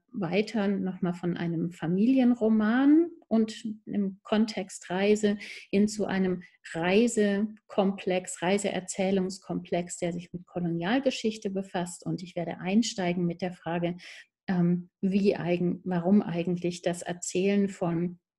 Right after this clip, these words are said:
Kolonialgeschichte im Kontext Reise auf ganz anderen Voraussetzungen beruht, als das, was ich jetzt versucht habe, hier von, für Katja Petrowskaja auf der Basis, ähm, Reisen und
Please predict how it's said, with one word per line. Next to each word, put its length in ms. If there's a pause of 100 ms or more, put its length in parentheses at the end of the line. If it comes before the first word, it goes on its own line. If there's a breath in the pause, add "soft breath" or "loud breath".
(300)
Kolonialgeschichte 1080
im 160
Kontext 640
Reise 400 (280 loud breath)
auf 180
ganz 220
anderen 460
Voraussetzungen 1120
beruht, 420
als 220
das, 240
was 160
ich 160
jetzt 200
versucht 400
habe, 180
hier 380 (300 loud breath)
von, 460
für 140
Katja 320
Petrowskaja 880
auf 180
der 140
Basis, 640 (760)
ähm, 200
Reisen 580
und 240